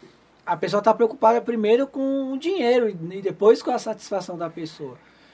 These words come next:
E esse bagulho adoece, mano. A pessoa vira um, como o Calango disse, é, semana passada, a pessoa fica am-, amargurada, tá ligado? E eu já vi caso, mano. Tem muito rockstar que vai em podcast e fala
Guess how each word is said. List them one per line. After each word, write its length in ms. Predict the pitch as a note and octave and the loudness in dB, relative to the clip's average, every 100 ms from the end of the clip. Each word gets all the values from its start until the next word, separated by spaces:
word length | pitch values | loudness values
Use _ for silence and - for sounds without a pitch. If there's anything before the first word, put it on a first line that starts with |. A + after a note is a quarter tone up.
| _ | _
E 80 | D3+ | -2
esse 140 | D#3 F#3+ | -2 0
bagulho 340 | F3+ F3+ G3+ | 0 4 4
adoece, 720 | G#3+ B3+ G4 C#4 A3+ - - | 4 4 4 4 4 2 -4
mano. 220 | E4+ F#3 | -4 -4
A 40 | C#3 | -4
pessoa 340 | E3 D#3 F3 | -6 -4 -4
vira 220 | F3 G3 G3+ | 0 0 0
um, 500 | G#3 G#3+ G#3 G3 D#3+ - _ _ _ _ - | -4 -6 -8 -8 -12 -18 _ _ _ _ -10
como 200 | F3+ F#3+ | -6 0
o 20 | |
Calango 500 | G3 G#3+ G#3 A3 B3 | 4 6 6 2 -2
disse, 640 | G3+ B3+ - A3 G3 F#3 E3+ F3 - - | -2 -4 -4 -4 -4 -6 -8 -10 -12 -12
é, 140 | F3+ D#3+ | -4 -4
semana 360 | E3+ E3+ E3+ | -2 -4 -2
passada, 360 | D#3 E3 D#3+ D3 | -2 -2 0 -2
a 40 | |
pessoa 280 | D3+ D3 E3+ | -2 -4 -6
fica 500 | E3 F#3+ F#3+ F#3+ F#3 | -6 -2 2 2 2
am-, 140 | F#3 F#3 | -2 -2
amargurada, 800 | F#3 F#3 G3 F#3+ B3 G3+ G#3 G3 | -2 2 0 0 2 4 4 2
tá 120 | F3 | -2
ligado? 420 | E3 D#3+ F3+ F3+ - _ _ - | -4 -2 -2 -4 -14 _ _ -4
E 100 | E3 | 0
eu 100 | F3+ | 4
já 160 | G#3+ | 4
vi 160 | G#3 B3 | 4 0
caso, 400 | - A3 A#3+ D#4 | 6 8 8 4
mano. 140 | F#3 | -6
Tem 140 | - F#3 | -6 -6
muito 300 | G3+ G#3+ E4+ | -4 0 0
rockstar 460 | D#4 - - G3+ | 0 -4 0 2
que 80 | A3 | 2
vai 160 | F#3 F#3 | -4 -4
em 60 | |
podcast 600 | E3+ F3+ E3+ E3 E3+ E3+ | -4 -6 -6 -8 -8 -8
e 40 | A#3 | -10
fala 400 | - F3+ G3+ | -4 -2 -4